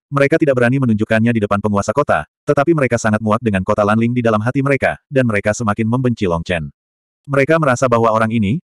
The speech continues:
Long Chen, akibatnya, mereka kehilangan peluang besar. "Tuan kota, apa yang kamu lakukan?"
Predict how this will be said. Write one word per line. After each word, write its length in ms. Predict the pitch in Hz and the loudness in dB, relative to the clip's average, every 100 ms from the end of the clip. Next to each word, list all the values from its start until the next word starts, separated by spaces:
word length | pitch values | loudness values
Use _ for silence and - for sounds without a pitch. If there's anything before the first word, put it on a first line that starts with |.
| _ | _
Long 240 | 120 123 131 | 0 0 2
Chen, 320 | 123 107 127 _ - | 0 0 -4 _ -6
akibatnya, 640 | 139 151 123 104 101 147 - | -2 2 2 0 -2 -4 -4
mereka 320 | 127 123 131 | -2 0 0
kehilangan 400 | 107 104 117 113 | 0 2 2 0
peluang 320 | 110 107 101 | 0 0 0
besar. 320 | 90 87 76 - _ _ _ _ _ _ _ _ - | -2 -4 -4 -8 _ _ _ _ _ _ _ _ -4
"Tuan 240 | 151 147 | 0 0
kota, 400 | 156 120 101 127 - - | 0 0 2 0 -6 -6
apa 220 | 135 175 | -2 0
yang 160 | 170 143 | 0 2
kamu 240 | 131 131 | 0 0
lakukan?" 480 | 120 107 107 92 73 | 0 0 -2 -2 -4